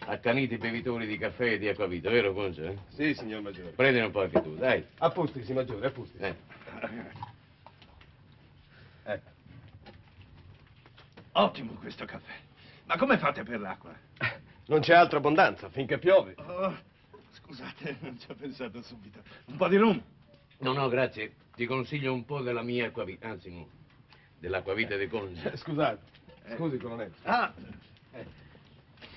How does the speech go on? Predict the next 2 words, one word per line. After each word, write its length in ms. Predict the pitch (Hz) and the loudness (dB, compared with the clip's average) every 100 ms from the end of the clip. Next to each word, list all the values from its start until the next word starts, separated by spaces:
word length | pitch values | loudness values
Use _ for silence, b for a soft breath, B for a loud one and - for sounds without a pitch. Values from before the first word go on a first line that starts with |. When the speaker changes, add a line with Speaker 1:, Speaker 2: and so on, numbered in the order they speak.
| - | -8
Speaker 2:
Ecco. 260 | 131 127 90 85 - - - - - - - 185 - 147 - - - - - - - - 147 - - - - - - - - - - - - | -6 -4 -6 -8 -8 -6 -2 -2 -4 -8 -10 -8 0 0 0 -10 -14 -10 -8 -8 -8 -6 -6 -10 -16 -18 -20 -4 0 0 -2 -16 -18 -20 -6
Ecco. 240 | 123 120 | -2 -2